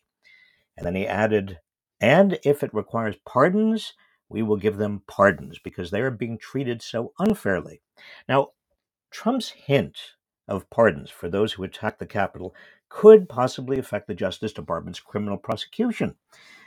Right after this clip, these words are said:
of hundreds who are now facing conspiracy, obstruction, and assault charges, carrying sentences that could put them in prison for years. If they think Trump will pardon them, uh, at least some of them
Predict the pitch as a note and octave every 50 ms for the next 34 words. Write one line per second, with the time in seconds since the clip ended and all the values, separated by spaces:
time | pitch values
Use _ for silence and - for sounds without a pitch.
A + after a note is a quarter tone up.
0 | _ _ _ - - G#2+ - E3 A#3 A#3 F3+ A#2+ - - - - - - - _
1 | _ _ _ _ _ _ - G#2 F#2 F#2+ F#2 G2 G2 - - G2 G#2 G#2+ - G#2+
2 | G2+ G2 G2+ G2 F#2 _ _ _ - - E2 E2+ - - - D#3 E3+ F#3+ F3 D3
3 | - - D3 D3 C#3+ C#3+ C3+ G#2+ E2 - - - G#2+ - - - - B2 A#2+ A#2+
4 | A#2 A2+ _ _ _ _ _ - G2 F#2 F#2+ F#2 F2+ - _ - G2 F2+ - -
5 | - - D3+ D3+ D3 D3+ _ _ - - - - E3+ F3 F3 C#3+ - - - -
6 | - E2+ - - _ _ _ _ _ _ _ _ - D2+ F2+ F#2+ F2+ F2 F2+ -
7 | A2 A2 A2 A2+ A2+ - A#2 G#2+ G#2 - - G#2 G#2 G#2+ - _ - E3+ G3 F#3
8 | D3+ - - F3+ - F3 E3 E3+ E3 D#3 C#3+ - D3 C#3 C3 C3+ B2 - - B2
9 | C#3 E3 D3+ - - - - _ - - - _ - F#2+ G#2+ - - A#2+ F#3+ A#3
10 | B3+ A3+ - - A3+ A3+ E3 - - - - - A#2+ D#3 - - A#2 G2+ - -
11 | - G3+ B3 A3+ F3 F#2 D2 - - - - _ _ - - - _ _ _ _
12 | _ _ - - G#2 A2 A2+ - - C3 A2+ B2 D3+ G3+ G#3+ - - - C#3 -
13 | - - - _ _ - - - C#3 G3 B3+ C#4 B3+ F#3 G#2+ G2+ D#2 C#2+ F2 G#2+
14 | C#3 D3+